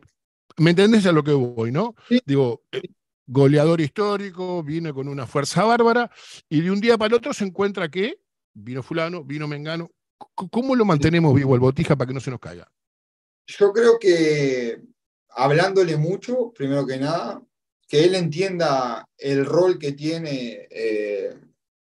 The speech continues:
Speaker 2: como juvenil y como goleador de los espacios que puede tener, y que esos espacios,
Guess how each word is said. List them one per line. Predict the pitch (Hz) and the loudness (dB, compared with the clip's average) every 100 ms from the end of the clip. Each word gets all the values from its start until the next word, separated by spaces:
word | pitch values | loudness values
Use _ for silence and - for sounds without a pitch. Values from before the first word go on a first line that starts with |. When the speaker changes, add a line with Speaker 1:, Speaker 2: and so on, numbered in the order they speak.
| _ _ _ _ _ | _ _ _ _ _
Speaker 2:
como | 127 123 | 4 4
juvenil | 117 135 131 131 165 208 208 - | 4 6 6 6 4 4 -2 -6
y | 131 | -4
como | 131 123 123 | -2 0 4
goleador | 123 120 127 170 | 4 4 4 2
de | 165 120 | 2 -4
los | 117 | -6
espacios | 117 160 170 151 131 | -6 -4 -4 -6 -10
que | 131 | -8
puede | 147 143 | -4 -2
tener, | 135 135 160 | -2 -6 -6
y | 156 | -6
que | 143 | -6
esos | - 175 | -2 -2
espacios, | 139 - 165 - 147 123 | -2 0 -2 -2 -12 -12